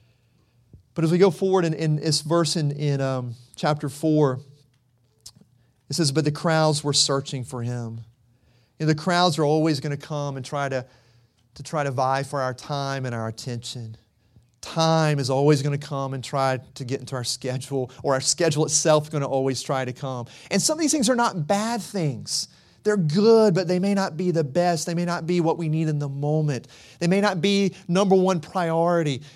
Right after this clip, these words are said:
Connecting should be. And whatever those crowds are, then we need to kind of push them out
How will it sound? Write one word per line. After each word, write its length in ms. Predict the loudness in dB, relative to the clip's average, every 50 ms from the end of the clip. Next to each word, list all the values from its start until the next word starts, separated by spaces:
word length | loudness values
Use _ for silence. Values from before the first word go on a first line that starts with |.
| -20 _ -18 -10
Connecting 960 | -2 0 2 4 4 4 4 4 4 2 0 -2 -4 -4 -2 -2 -2 -4 -8 -12 -10
should 500 | -6 -4 -2 -2 0 0 -2 -2 -2 -4
be. 380 | -4 -4 -4 -4 -6 -8 -10 -16 _ -16 _ -2
And 140 | 0 4
whatever 340 | 8 8 8 8 8 6 8
those 220 | 8 6 6 4 2
crowds 500 | -4 -4 -4 -2 0 2 2 2 0 0 -2
are, 440 | -2 0 2 4 4 4 4 4 2 0 -2 -6 -2
then 100 | 0 2
we 140 | 4 4 4
need 320 | 4 6 6 6 6 6
to 80 | 4 2
kind 260 | 2 0 -2 0 0
of 80 | -2 -2
push 340 | 2 4 4 4 4 2
them 220 | 0 0 0 0 0 -4 -6
out 360 | -6 -2 0 0 0 0 -2